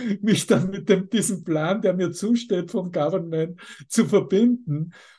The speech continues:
Und ich bin schon wieder stundenlang in Verbindung mit den verschiedensten Leuten zu verschiedensten Zeiten. Und, äh, ich, ich, äh, ich bin wirklich, äh,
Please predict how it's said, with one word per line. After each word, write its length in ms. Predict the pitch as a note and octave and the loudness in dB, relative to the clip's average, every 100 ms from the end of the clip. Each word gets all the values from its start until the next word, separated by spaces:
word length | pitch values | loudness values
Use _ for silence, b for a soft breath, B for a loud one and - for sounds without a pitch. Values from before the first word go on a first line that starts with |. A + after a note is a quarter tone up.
| B - | B -6
Und 160 | E3 | -2
ich 100 | G3 | 0
bin 140 | G#3 G#3 | 2 2
schon 160 | G#3+ | 2
wieder 160 | G3 G#3 | 4 2
stundenlang 1080 | - - A3+ C4 C#4+ A#3 F#3+ F3 F3 G3 E3+ | 2 0 2 2 0 -6 -6 -4 -6 -6 -8
in 100 | D#3 | -6
Verbindung 680 | F3 C#3+ F3+ A3 A#3 F#3 E3 | -6 -4 0 2 2 2 0
mit 180 | E3 | 0
den 80 | E3+ | 0
verschiedensten 760 | E3 F3+ - G#3+ G#3 F3+ - D3 | 0 -2 -2 -4 -2 -2 -4 -4
Leuten 420 | D3 E3+ G3 F3 | 0 0 -2 -6
zu 120 | E3+ | -8
verschiedensten 760 | E3 D#3 - F3+ G3+ E3 - D3 | -8 -8 -6 0 0 0 -4 -6
Zeiten. 720 | - D3 F#3+ A3+ C3 G#2+ G#2+ B B B B B | -4 -2 -2 -4 -6 -6 -8 B B B B B
Und, 480 | C#3+ C3 B2+ C#3 - _ | 2 4 6 4 0 _
äh, 280 | D3 D3 C3+ - _ _ b b _ | 0 2 0 -2 _ _ b b _
ich, 340 | E3+ C#3 C3+ - | 0 2 2 -2
ich, 180 | C#3 - - - - | -2 -4 -8 -10 -2
äh, 280 | C#3 C3 | -2 0
ich 240 | C#3+ A#2+ - | -2 -4 2
bin 200 | E3+ F#3 | 2 4
wirklich, 540 | D3+ D#3+ D#3+ C#3+ - C#3+ | 2 2 0 -2 -4 -6
äh, 420 | C3+ C3 B2 B2+ | -2 0 0 -4